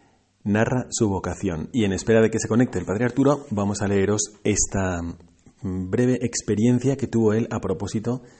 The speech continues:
de cómo encontró el sentido de su vida. Y dice lo siguiente: Empieza en la,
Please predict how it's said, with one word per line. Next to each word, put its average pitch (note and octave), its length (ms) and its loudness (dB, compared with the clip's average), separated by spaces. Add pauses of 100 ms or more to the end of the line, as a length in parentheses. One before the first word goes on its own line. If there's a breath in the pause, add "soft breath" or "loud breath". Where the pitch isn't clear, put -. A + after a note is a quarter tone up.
(300 loud breath)
de - 140 -8
cómo B2+ 240 4
encontró B2+ 380 0
el B2 80 0
sentido G2+ 440 2
de E2+ 80 0
su E2+ 120 -2
vida. C#2+ 260 -4 (100)
Y G2 80 -4
dice D3 220 0
lo A#2 80 2
siguiente: E2 460 -4 (1600 soft breath)
Empieza G2 640 -2
en G#2 200 0
la, F#2+ 80 -2